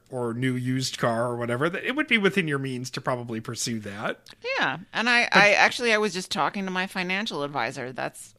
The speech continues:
Speaker 2: on our agenda for our next meeting. You know, she was talking about what kind of big expenditures do you have in the future that we might wanna talk about. And I was like, Well, you know, it's not next year, but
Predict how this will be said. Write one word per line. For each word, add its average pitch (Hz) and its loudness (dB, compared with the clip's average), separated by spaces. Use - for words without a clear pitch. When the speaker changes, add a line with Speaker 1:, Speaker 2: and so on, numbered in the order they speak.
Speaker 2:
on 160 0
our 143 2
agenda 151 -2
for - -8
our 135 -2
next 147 -8
meeting. 165 -6
You 170 -12
know, 160 -4
she 160 -6
was 147 -8
talking 151 -2
about 127 0
what 143 -2
kind 147 -6
of 139 -8
big 151 -2
expenditures 156 -4
do 120 -14
you 131 -8
have 131 -4
in 143 -6
the 156 -6
future 175 -10
that 135 -6
we 131 -8
might 131 -8
wanna 143 -6
talk 214 -6
about. 160 -6
And 107 -6
I 147 -4
was 170 -10
like, 180 -14
Well, 311 -8
you 170 -6
know, 190 2
it's 202 -2
not 208 2
next 180 -2
year, 170 -2
but 123 -4